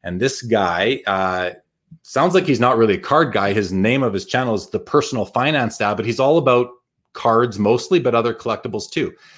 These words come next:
And I actually have this queued up, ready to go. So in this, he's basically talking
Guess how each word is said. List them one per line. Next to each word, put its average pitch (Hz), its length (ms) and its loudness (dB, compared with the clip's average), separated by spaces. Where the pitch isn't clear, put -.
And 98 80 -8
I 104 40 -2
actually 160 280 -2
have 135 220 -2
this 110 100 -6
queued 123 300 -4
up, 110 160 -2
ready 107 240 0
to 98 80 -4
go. 95 320 -2
So 98 320 -4
in 165 160 -2
this, 147 180 0
he's 139 220 -2
basically 165 640 -2
talking 127 680 -2